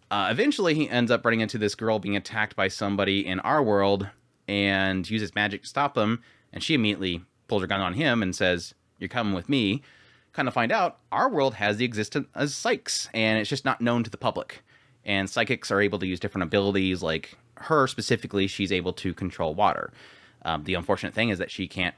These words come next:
produce the water. <laughs> So she ends up basically employing him to help her because he used ice on the guy. And so she's like, "Okay, you can produce ice,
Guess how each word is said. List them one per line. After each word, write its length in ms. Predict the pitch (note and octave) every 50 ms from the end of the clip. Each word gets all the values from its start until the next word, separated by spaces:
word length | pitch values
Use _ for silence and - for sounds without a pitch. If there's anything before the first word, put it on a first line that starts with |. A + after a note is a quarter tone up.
| - _
produce 480 | - G#2+ G#3 C#4 D4 - - - - _ _ _ _ _ _ _
the 100 | - G#2
water. 460 | F2 E2 E2 F2 F2 F#2+ A2 D3+ D3+ -
<laughs> 60 | - - - - - - - -
So 380 | - - F3 D3 C#3 C3+ C3+ C3+ - - - -
she 280 | _ - - F#3+ G#3 A3
ends 160 | G#3+ F#3 D3+
up 160 | D3 C3 - - _ _ _ _ _ -
basically 480 | A#2+ C#3 C3+ - C3 - - C3 A#2
employing 420 | A2 G#2 G2 - - A#2+ A2 G2 G2
him 480 | F#2 G2+ D3+ D3 C3+ A2+ G#2 G#2 G#2 G2+
to 120 | - -
help 260 | F#2+ - G2+ F2+ -
her 220 | - - A#2+ G#2+ F#2+
because 600 | E2 F#2 - - G#2+ F#2 F2 F2 D#2+ - - - _ _ _ _
he 140 | F#2+ G#2+ G#2
used 260 | F#2 F2+ F2 E2 - -
ice 380 | C#3+ D#3+ D3 C3+ - - - - _ -
on 120 | F#2 E2+
the 60 | E2
guy. 380 | D2+ D#2+ D2+ D#2 E2+ F#2+ G#2+ _ _ _ _ _ _ _ _ _ -
And 120 | E2+ E2+
so 200 | - - E2+ E2
she's 140 | - - E2+
like, 160 | F2 E2+ -
"Okay, 220 | D2+ F2 - -
you 140 | G2 F#2+ G2+
can 140 | - - G#2+
produce 320 | - - G#2+ - F2 - -
ice, 420 | - B2+ C3+ G#2 G#2+ - - -